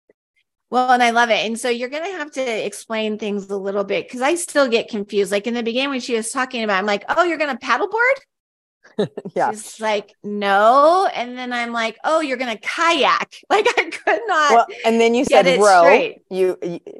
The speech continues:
Speaker 2: you're gonna go
Speaker 1: Yep.
Speaker 2: rowing. So,
Speaker 1: Yep.
Speaker 2: so, um, uh, outrigger canoe is, it's very Polynesian. It's a six-seater and it's, you know, ocean, and, um,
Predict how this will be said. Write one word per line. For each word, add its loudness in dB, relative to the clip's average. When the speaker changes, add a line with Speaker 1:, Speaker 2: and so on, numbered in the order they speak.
Speaker 2:
you're -2
gonna 0
go 4
Speaker 1:
Yep. 8
Speaker 2:
rowing. 0
So, 4
Speaker 1:
Yep. 4
Speaker 2:
so, 0
um, 0
uh, 2
outrigger 2
canoe -4
is, -2
it's -10
very 2
Polynesian. 0
It's -12
a 2
six-seater -4
and -4
it's, -6
you -8
know, -6
ocean, -2
and, -4
um, -4